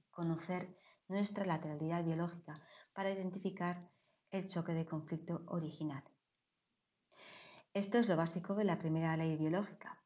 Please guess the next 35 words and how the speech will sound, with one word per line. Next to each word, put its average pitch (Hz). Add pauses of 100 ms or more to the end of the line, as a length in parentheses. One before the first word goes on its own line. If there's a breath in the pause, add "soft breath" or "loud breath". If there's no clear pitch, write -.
pero 262 (280)
cuando 180
entramos 285
en 208
el 202
proceso 202
de 165
descodificación 156
cuántica, 175 (320 loud breath)
se 233
puede 240
trascender 220
esta 208
ley 185 (460 loud breath)
y 185
el 185
resto 220
de 190
leyes 180
de 165
la 156
biología, 156 (280 loud breath)
que 196
son 233
la 220
forma 220
en 214
que 240
funciona 202
la 196
naturaleza 202
para 196
expresar 196 (140)
tu 262
programación 185